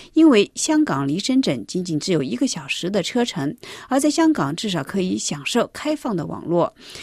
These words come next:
因为自由的网络环境对新创企业来说必不可少。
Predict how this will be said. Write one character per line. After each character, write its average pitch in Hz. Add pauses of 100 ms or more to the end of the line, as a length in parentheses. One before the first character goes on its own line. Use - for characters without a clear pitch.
(140)
因 208
为 185
自 226
由 151
的 170
网 135
络 156
环 156
境 220 (140)
对 233
新 302
创 294
企 -
业 139
来 151
说 -
必 254
不 175
可 -
少。 -